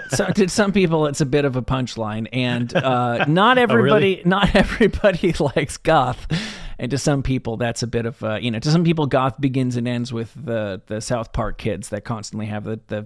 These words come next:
Speaker 2: the thing of hair
Speaker 1: Mm-hmm.
Speaker 2: falling in their face and flicking it out of the way. So you put the two together, you're, you're alienating a lot of people right off, right from the
Speaker 1: <laughs>
Speaker 2: jump. Maybe that was, maybe that was their issue. Um, uh, I wanted to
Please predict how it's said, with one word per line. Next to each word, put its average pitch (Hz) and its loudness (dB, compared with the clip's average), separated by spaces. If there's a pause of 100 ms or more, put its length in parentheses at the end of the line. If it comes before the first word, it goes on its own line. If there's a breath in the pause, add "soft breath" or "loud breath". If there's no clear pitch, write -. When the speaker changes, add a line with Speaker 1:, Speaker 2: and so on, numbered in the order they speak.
Speaker 2:
the 117 -8
thing 110 -4
of 110 -4
hair 113 -2
Speaker 1:
Mm-hmm. 123 0
Speaker 2:
falling 113 -2
in 113 -8
their 110 -12
face 95 -10
and 110 -6
flicking 113 -6
it 110 -4
out 104 -4
of 104 -6
the 107 -6
way. 101 -2
So 113 -6
you 117 -4
put 202 0
the 185 -2
two 180 2
together, 143 0
you're, 131 -2 (340 loud breath)
you're 147 2
alienating 143 2
a 110 -4
lot 117 -2
of - -16
people 107 -8
right 117 0
off, 104 -8 (120)
right 139 4
from 151 2
the 113 -4
Speaker 1:
<laughs> 147 4
Speaker 2:
jump. 156 2 (600)
Maybe 156 0
that 127 -2
was, 120 -8
maybe 139 0
that 120 2
was 110 -2
their 120 -2
issue. 113 -4
Um, 123 0 (720 loud breath)
uh, 110 0 (360)
I 151 2
wanted 220 2
to 185 0